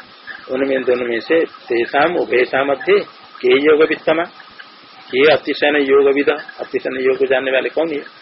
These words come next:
ठीक है, सर्वे तावत योगम समाधि विन्दन्ति योग विद, योग को जा-, प्राप्त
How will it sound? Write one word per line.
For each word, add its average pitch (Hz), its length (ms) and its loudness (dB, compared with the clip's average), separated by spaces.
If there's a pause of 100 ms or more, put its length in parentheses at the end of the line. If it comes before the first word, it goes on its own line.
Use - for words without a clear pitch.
(840)
ठीक 120 140 -6
है, 113 140 -4
सर्वे 139 400 0
तावत 165 520 0
योगम 139 460 0 (540)
समाधि 127 500 -2 (340)
विन्दन्ति 139 420 -2
योग 127 260 -2
विद, 110 320 -6 (1400)
योग 117 400 -4
को 156 80 2
जा-, 131 560 -4
प्राप्त 127 280 -2